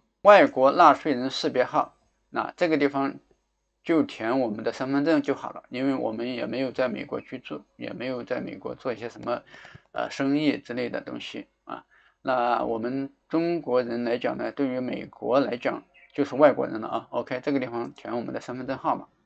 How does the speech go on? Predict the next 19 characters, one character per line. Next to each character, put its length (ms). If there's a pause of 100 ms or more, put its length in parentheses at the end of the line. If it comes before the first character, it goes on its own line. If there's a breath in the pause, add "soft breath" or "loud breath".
(3750)
OK， 260
十 160
八 160
位 160
的 80
一 100
个 80
身 160
份 80
证 80
号 140
码 160
一 160
定 120
要 120
填 320
一 20
下 140 (100)
啊。 240